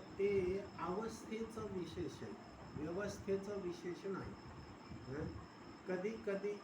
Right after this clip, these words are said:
आणि माणसाच्या जीवनात अवस्थेचा परिचय नाही, व्यवस्था आपल्या आपल्या पद्धतीनं मनुष्य करत असतो, परंतु मोठी अडचण काय आहे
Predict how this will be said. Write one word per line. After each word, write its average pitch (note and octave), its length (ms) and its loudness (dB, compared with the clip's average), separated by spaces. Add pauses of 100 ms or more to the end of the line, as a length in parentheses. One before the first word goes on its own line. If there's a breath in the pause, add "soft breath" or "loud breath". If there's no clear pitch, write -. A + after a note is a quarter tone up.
(160)
आणि G3 300 8
माणसाच्या F#3+ 880 2
जीवनात F#3 920 0
अवस्थेचा G#3 880 0
परिचय G3 640 2
नाही, D3 200 0 (1120)
व्यवस्था F#3+ 500 2
आपल्या F#3+ 380 2
आपल्या F#3+ 280 2
पद्धतीनं F3+ 720 0
मनुष्य F3 480 0
करत F3 380 -2
असतो, - 280 -2 (1040)
परंतु G#3 680 8
मोठी F#3+ 440 2
अडचण G#3 520 2
काय F#3+ 240 2
आहे G3+ 220 4